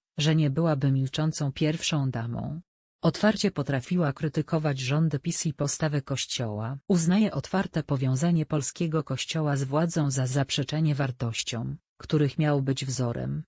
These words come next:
skromności, empatii, pomocy słabszym. Kościół nie zdał egzaminu, gdy pis atakował sądy czy prawa kobiet. „Dlatego nie wysłałam Stasia na komunię i nasze dzieci nie chodzą już na religię”,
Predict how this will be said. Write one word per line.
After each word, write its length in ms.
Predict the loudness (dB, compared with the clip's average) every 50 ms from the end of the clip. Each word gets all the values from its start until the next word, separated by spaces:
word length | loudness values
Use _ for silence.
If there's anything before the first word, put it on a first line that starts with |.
| _ _ _
skromności, 1000 | -10 -4 0 2 2 4 4 2 2 0 -2 -4 -6 -6 -6 -6 -8 -8 -10 -12 -14 _ _
empatii, 600 | -2 0 0 0 0 -2 -4 -4 -6 -10 -10 -12 -14 _ _ _
pomocy 400 | -2 0 2 2 2 0 -2 -4
słabszym. 720 | -4 -4 -4 -4 -4 -4 -4 -4 -4 -2 -2 -2 -4 -4 -8 _ _ _ _ _ _ _
Kościół 400 | 0 0 2 2 2 2 4 4
nie 140 | 4 4 2
zdał 320 | 0 0 0 2 2 2
egzaminu, 720 | 2 0 0 0 2 2 2 2 2 0 0 0 -2 -4 -4 -2 -2
gdy 240 | 0 2 4 2
pis 240 | 2 2 0 -2 0
atakował 540 | 0 0 -2 -2 0 0 0 0 0 0 0
sądy 420 | 0 2 4 4 4 4 2 0
czy 140 | -2 -2 -2
prawa 300 | 0 0 0 0 0 -2
kobiet. 680 | -4 -4 -6 -6 -4 -4 -6 -6 -6 -8 -12 -20 -20 _ _ _ _ _ _ _ _
„Dlatego 440 | 2 2 4 4 4 4 4 4 6
nie 140 | 6 4 4
wysłałam 540 | 4 0 -2 -2 0 0 0 2 2 2 2
Stasia 440 | 2 2 2 2 2 2 2 0 0
na 140 | 0 0
komunię 460 | 0 0 0 2 4 4 4 4 2 2
i 120 | 2 2
nasze 320 | 2 2 2 2 0 0
dzieci 320 | 0 0 -2 -2 0 0 2
nie 140 | 2 0 0
chodzą 340 | 0 -2 -2 0 0 0
już 260 | 0 0 0 -2 0 0
na 120 | 2 2
religię”, 640 | 2 2 0 0 0 -2 -2 -4 -4 -6 -6 -8